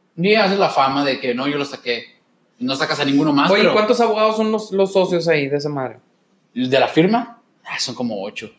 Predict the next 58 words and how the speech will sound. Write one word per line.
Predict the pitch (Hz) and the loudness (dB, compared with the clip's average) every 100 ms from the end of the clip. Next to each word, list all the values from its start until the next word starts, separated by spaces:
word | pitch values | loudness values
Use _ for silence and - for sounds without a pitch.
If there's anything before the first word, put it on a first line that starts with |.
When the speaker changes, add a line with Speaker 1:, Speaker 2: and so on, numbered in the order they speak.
| _ | _
Speaker 2:
¿Ocho? | 120 127 | -2 0
Speaker 1:
Pero | 185 180 | 2 2
pues | 151 | 0
para | - 135 | -2 -2
que | 127 | 2
llegues | 127 127 | 0 0
ahí | 117 | -4
está. | 110 110 107 104 - | -4 -6 -6 -6 0
Speaker 2:
Oye, | 139 143 | 0 2
pero | 139 127 | 0 0
esos | 143 | 0
vatos | 143 135 147 | -2 0 0
ya | 135 135 135 123 - | 0 0 -2 -6 -12
no | 123 127 | -4 0
Speaker 1:
No | 139 | 2
van | 135 | 2
a | |
ir | 131 | 2
a | 123 | 2
Speaker 2:
defienden | |
nada. | 127 113 | 2 0
Speaker 1:
trabajar. | 110 110 110 _ _ _ _ _ _ _ _ _ _ _ _ _ | 0 -4 -6 _ _ _ _ _ _ _ _ _ _ _ _ _
No | 123 120 | -8 -6
se | 120 | -8
cuenta, | 117 110 110 | -8 -10 -4
nunca | 123 127 | -2 2
los | 127 | 0
miras. | 113 110 104 - | 0 -4 -8 -14
Los | 113 113 | -10 -2
habré | 120 127 | 2 2
mirado | 131 123 123 123 113 - _ _ _ - | 4 2 4 4 2 -4 _ _ _ -8
una | 120 113 | -6 -4
vez | 107 - _ _ _ _ - | -6 -10 _ _ _ _ -6
a | 113 | -2
uno | 123 120 | 0 0
de | 113 | 0
Speaker 2:
Y | 127 | 2
Speaker 1:
ellos. | 139 | 4
Speaker 2:
llegan | 131 147 151 | 4 2 0
acá | 143 | 0
y | 139 | 0
de | |
repente | 139 135 127 131 | 0 -4 -6 -8
checan, | - 135 139 131 | -4 -4 -4 -8
¿no? | 139 | -8
Y | 135 | -10
traen | - 131 | -10 -10
bronquillas | 139 131 135 135 | -10 -8 -10 -10
con | - 123 | -12 -16
esto, | 123 - 117 | -14 -12 -2
ya. | 190 | 2
Speaker 1:
No, | 196 196 | 2 2
ni | 196 | 0
te | 151 | -2
toca | 156 165 | -4 0
verlos | 147 151 143 | 0 -2 -4
a | 127 | -6
ellos. | 131 127 | -6 -10